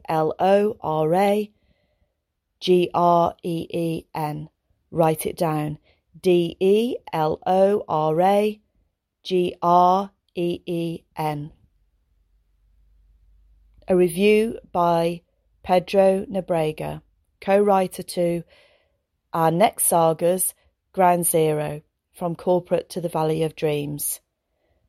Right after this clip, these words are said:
Available from the thirtieth of November twenty twenty-two, all twenty-four chapters. I was looking to increase my self-acceptance,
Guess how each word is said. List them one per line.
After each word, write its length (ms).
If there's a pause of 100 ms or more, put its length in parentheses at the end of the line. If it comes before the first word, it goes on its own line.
(180)
Available 800 (640)
from 540
the 80
thirtieth 580
of 100
November 760
twenty 360
twenty-two, 760 (380)
all 220
twenty-four 640
chapters. 760 (2250)
I 80
was 160
looking 320
to 120
increase 400
my 160
self-acceptance, 1300